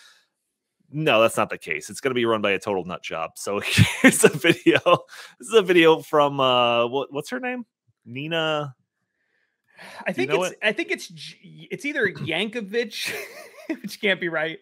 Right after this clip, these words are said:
Speaker 1: That's not right.
Speaker 2: Jankovic?
Speaker 1: Yeah, it's Weird Al
Speaker 2: Yankowitz?
Speaker 1: Yankovic is in charge of the <laughs> Ministry of Truth here.
Speaker 2: <laughs> Yankowitz?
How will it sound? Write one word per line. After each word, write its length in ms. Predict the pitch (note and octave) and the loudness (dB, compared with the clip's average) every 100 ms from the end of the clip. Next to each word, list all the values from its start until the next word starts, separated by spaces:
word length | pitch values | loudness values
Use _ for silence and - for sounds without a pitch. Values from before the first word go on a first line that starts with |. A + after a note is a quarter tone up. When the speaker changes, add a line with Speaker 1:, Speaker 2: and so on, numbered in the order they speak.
| G#3+ A3 | -12 -4
Speaker 1:
That's 240 | C#3+ C3 - | -2 -2 0
not 220 | G#2+ D3+ | -2 2
right. 240 | G#3 C#4+ | 2 2
Speaker 2:
Jankovic? 600 | D#4 E4+ F4+ - - - A#3+ | -2 -4 -4 -6 -8 -6 4
Speaker 1:
Yeah, 160 | C#3 | 6
it's 140 | B2 C3 | 6 2
Weird 260 | D3 F3+ | 2 6
Al 180 | E3 D3 | 6 6
Speaker 2:
Yankowitz? 280 | C3 B2+ - C3+ | 4 2 2 2
Speaker 1:
Yankovic 320 | A#2 A#2+ - | 2 0 -2
is 180 | B2 A2+ | -4 -6
in 120 | A#2+ | -6
charge 300 | - A2+ A#2 | -2 -2 -2
of 120 | A#2 | -4
the 80 | B2 | -6
<laughs> 100 | C3 | -6
Ministry 340 | G3+ - - | -4 -4 -2
of 100 | C#3+ - | -2 -4
Truth 300 | C#3 C3 - | -4 -4 -2
here. 220 | G#2 - | -4 -4
Speaker 2:
<laughs> 220 | - G#3+ | -6 -12
Yankowitz? 920 | B3+ A#3+ C#4+ E4+ F4+ F#4+ G#4+ - - | -4 0 0 -2 -2 0 -2 -6 -20